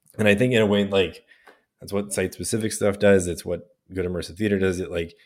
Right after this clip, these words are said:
it takes advantage of the environment and the space you're in, and that's what Pursuit of the Assassin Artist does. And it's, it is a, a blast as an escape room. It's,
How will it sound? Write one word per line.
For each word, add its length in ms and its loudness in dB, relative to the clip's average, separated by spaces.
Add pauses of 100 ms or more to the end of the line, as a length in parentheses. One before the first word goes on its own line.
(560)
it 120 -6
takes 200 4
advantage 360 6
of 80 -2
the 80 2
environment 500 2
and 120 -4
the 60 -6
space 360 -8
you're 100 -6
in, 140 -10
and 120 -10
that's 220 -8
what 160 -4
Pursuit 260 -6
of 60 -6
the 60 -6
Assassin 380 -8
Artist 360 -14
does. 260 2
And 120 -8
it's, 300 -10 (120)
it 160 0
is 200 0
a, 260 -8 (100)
a 100 -12
blast 540 -2
as 140 -12
an 80 -16
escape 340 0
room. 320 2
It's, 460 -6